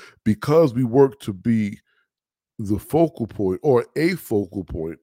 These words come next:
and repository of our folklore, traditional music, behaviors, and everything that goes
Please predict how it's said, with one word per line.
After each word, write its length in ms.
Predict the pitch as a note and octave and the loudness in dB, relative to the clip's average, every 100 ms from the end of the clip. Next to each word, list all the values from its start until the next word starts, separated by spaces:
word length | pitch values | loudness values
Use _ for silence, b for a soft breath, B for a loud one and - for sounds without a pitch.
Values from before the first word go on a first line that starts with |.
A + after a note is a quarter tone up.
| - | -6
and 220 | G#2+ G2+ | -6 -4
repository 1300 | F#2+ - D3 D#3+ D#3 A2+ G#2+ - G#2+ F#2+ E2 D#2+ - B B B - | -6 -6 0 4 4 2 -6 -6 -4 -2 -2 -6 -12 B B B -8
of 140 | G2 | 0
our 160 | F#2+ F#2 | 0 0
folklore, 560 | - C3 - A#2 A2 | 4 2 4 -4 -4
traditional 580 | - G#2+ G#2 G2 F2+ D#2+ | -4 -4 -4 -4 -8 -6
music, 580 | G2 C3+ B2+ A#2+ B2 - | -2 0 0 -4 -6 -6
behaviors, 760 | G2 F#2+ B2 C3+ A2+ B2 G#2 | -8 -6 -2 -2 -2 -2 -2
and 160 | A2 G#2 | -2 -2
everything 420 | A2+ A#2+ - A#2 | -4 -6 -8 -6
that 240 | G#2+ G2 G#2+ | -4 -6 -2
goes 500 | G#2+ G2 G2 F#2+ | 0 0 -2 -6